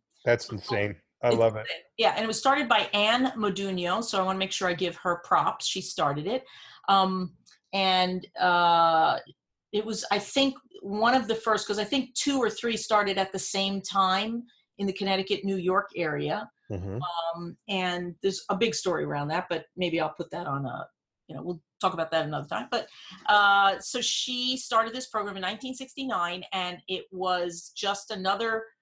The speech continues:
Speaker 2: branch of the music programs, the music offerings, which is band, orchestra, chorus, as it has been, and, uh,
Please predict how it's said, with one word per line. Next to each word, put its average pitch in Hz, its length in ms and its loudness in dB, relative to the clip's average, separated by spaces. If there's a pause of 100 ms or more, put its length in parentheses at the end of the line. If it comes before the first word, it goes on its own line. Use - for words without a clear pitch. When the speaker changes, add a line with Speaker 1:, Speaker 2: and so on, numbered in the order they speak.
(140)
Speaker 2:
branch 208 580 2
of 196 140 -4
the 208 80 -6
music 294 320 0
programs, 143 500 -2
the 185 60 -4
music 240 320 -2
offerings, 139 420 -6
which 170 140 -10
is 165 100 -6
band, 180 300 0
orchestra, 196 380 -6
chorus, 165 440 -4
as 170 160 -10
it 180 120 -8 (100)
has 147 240 -6
been, 220 340 -10 (480)
and, 190 380 2
uh, 208 140 2